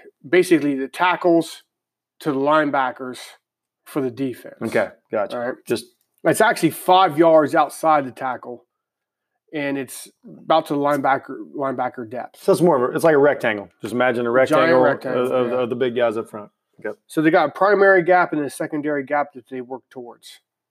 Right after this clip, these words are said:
Speaker 1: And, uh, so the first thing you'll notice about defensive linemen, they put their fingertips on the butt of the ball. And I'll explain that after the, after the snap.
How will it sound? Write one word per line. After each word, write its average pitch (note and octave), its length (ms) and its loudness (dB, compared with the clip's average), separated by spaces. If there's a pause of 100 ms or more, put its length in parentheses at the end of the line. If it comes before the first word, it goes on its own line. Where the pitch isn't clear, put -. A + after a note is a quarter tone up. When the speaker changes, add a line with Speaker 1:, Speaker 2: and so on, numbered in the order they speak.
(460)
Speaker 1:
And, C#3+ 520 -2
uh, C3 300 0 (440)
so F3+ 220 4
the D#3 80 4
first A3 240 2
thing G3 100 4
you'll F3 100 8
notice F3+ 220 4
about D3 180 0
defensive E3 320 0
linemen, E3 300 0
they D#3 100 0
put G3 260 -2
their C#3 220 -4 (160)
fingertips E3+ 480 -2
on C#3+ 140 -6
the B2 80 -8
butt C3+ 260 2
of C3+ 140 -4
the B2+ 80 -8
ball. C3+ 400 0 (100)
And C#3 80 -10
I'll B2+ 60 -8
explain C#3 460 -6
that C#3 300 -4 (800)
after C#3 320 0
the, C3+ 240 -2
after C#3 280 0
the C3+ 120 -4
snap. D3 440 0